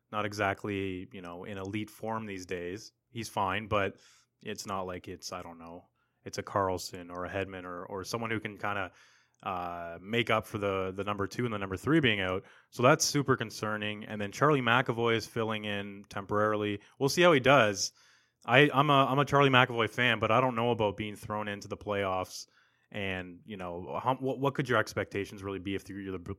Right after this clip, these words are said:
if you're the Bruins? I mean, going straight from college to game one of the first round, that's a lot to ask. Um, and that's, that's really the X factor for me. I think the two teams were,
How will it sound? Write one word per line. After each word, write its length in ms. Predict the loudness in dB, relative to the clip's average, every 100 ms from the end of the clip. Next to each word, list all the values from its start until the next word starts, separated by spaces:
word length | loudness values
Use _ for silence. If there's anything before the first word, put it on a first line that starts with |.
| -12
if 160 | -10 -6
you're 100 | -6
the 80 |
Bruins? 400 | -4 -4 -4 -6
I 60 | -10
mean, 260 | -10 -14 -18 _ _ _ _
going 220 | -2 -2
straight 260 | 0 0 0
from 140 | -2
college 640 | -4 0 2 0 -4 -12 -20 _ _
to 100 | -6
game 300 | -2 -2 -2
one 320 | -4 -4 -6
of 200 | -12 -12 -14
the 80 | -10
first 340 | -6 -8 -6
round, 360 | -8 -8 -10 -14 -20 -20 -16 -2
that's 160 | 0 4
a 60 |
lot 180 | 6 6
to 60 | 6
ask. 500 | 6 6 2 -6 -4
Um, 500 | -2 -2 -4 -10 -18 _ _
and 160 | -2 4
that's, 220 | 4 6
that's 200 | 4 4
really 280 | 6 6 6
the 120 | 6
X 180 | 6 4
factor 380 | 2 2 2 -6
for 140 | -8
me. 340 | -8 -8 -8 -12 _ _ -4
I 100 | -2
think 240 | -2 -4 _
the 80 | -12
two 200 | -4 -4
teams 380 | -4 -6 -6 -6
were, 440 | 0 2 2 0